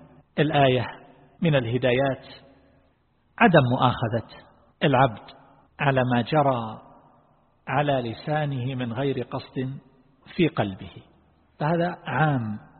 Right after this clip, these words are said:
في باب الأيمان وفي غيرها. قد يقع ذلك على سبيل الخطأ وهذا معفو عنه، يعني كأن لو جرى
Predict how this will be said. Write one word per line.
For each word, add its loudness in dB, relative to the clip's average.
في -2
باب 4
الأيمان 2
وفي 2
غيرها. -2
قد 4
يقع 2
ذلك -4
على -2
سبيل -2
الخطأ -4
وهذا 0
معفو 0
عنه، -4
يعني -2
كأن -6
لو 2
جرى 2